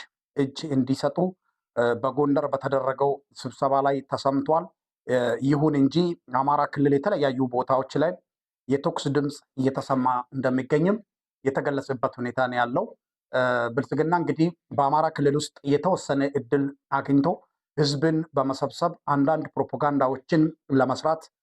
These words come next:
እድል ያገኘበት ሁኔታ መኖሩ የተፈጠረበት ሁኔታ አለ። የተለያዩ ቦታዎች ላይ እንደነ ኮምቦልቻ፣ እንደነ ጎንደር አንዳንድ ቦታዎች ላይ ዶክመንተሪ ፊልሞችን፣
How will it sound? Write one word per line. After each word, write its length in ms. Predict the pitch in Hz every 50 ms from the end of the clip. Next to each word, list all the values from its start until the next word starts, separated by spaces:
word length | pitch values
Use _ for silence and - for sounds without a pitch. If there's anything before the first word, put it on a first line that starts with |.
| _ _ _ _ -
እድል 280 | 135 135 123 147 170 160
ያገኘበት 580 | 147 139 135 147 143 135 135 131 - 135 131 -
ሁኔታ 260 | - 135 131 117 - 135
መኖሩ 300 | 127 135 135 139 143 147 165 170 175 _ _ _ _ _ _ -
የተፈጠረበት 800 | 127 127 131 135 151 147 143 143 - - 143 131 135 139 139
ሁኔታ 240 | - 139 131 131 - 131
አለ። 160 | 127 127 123
የተለያዩ 440 | 139 - - 208 170 143 135 131 127 131
ቦታዎች 440 | 123 131 127 - 131 127 123 123 -
ላይ 160 | - 135 131 135
እንደነ 300 | - - 127 139 131 131 131
ኮምቦልቻ፣ 400 | 131 - 131 135 127 135 - - 135 131
እንደነ 280 | 127 127 120 123 127 127 120
ጎንደር 380 | 117 135 143 135 131 135 131 131 _ _ _ _ _ _ _ -
አንዳንድ 360 | 127 131 139 135 147 147 139 135
ቦታዎች 400 | 127 127 127 - 131 127 120 -
ላይ 140 | - 135 127
ዶክመንተሪ 460 | 127 135 - 151 143 139 139 139 131 127 123
ፊልሞችን፣ 580 | - 131 127 127 127 123 120 _ - 139 131